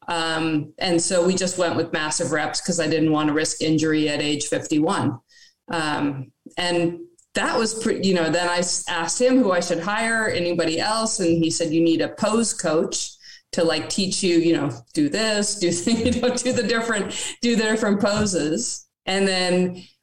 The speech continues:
I called the organizer and asked what I could sign up for, and he said, "Well, you've never done anything, so you could sign up for all of it." And I, as a finance person, I thought, "Great, 'cause I can amortize my spray tans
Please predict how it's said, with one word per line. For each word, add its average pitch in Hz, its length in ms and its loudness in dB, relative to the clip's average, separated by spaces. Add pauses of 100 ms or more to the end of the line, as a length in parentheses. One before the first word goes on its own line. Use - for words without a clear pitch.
(140)
I 185 120 0
called 196 320 0
the 185 60 2
organizer 165 1000 2
and 165 160 0
asked 170 500 -2
what 180 200 2
I 180 80 0
could 180 180 0
sign 170 260 0
up 196 160 -2
for, 143 360 0
and 175 180 2
he 185 80 2
said, 170 200 0
"Well, 170 120 6
you've 165 180 4
never 175 260 0
done 160 220 0
anything, 175 500 2
so 165 140 -2
you 165 60 0
could 165 80 -2
sign 156 260 0
up 147 120 -2
for - 200 -2
all 180 240 0
of 127 100 0
it." - 220 -4 (800)
And 165 100 0
I, 180 320 0 (120)
as 160 200 -2
a 160 80 -2
finance 311 480 0
person, 170 340 2
I 165 140 0
thought, 170 240 -2
"Great, 214 340 0
'cause 180 140 0
I 160 120 0
can 170 240 -2
amortize 185 840 0
my 156 140 0
spray 202 480 -2
tans 180 720 -2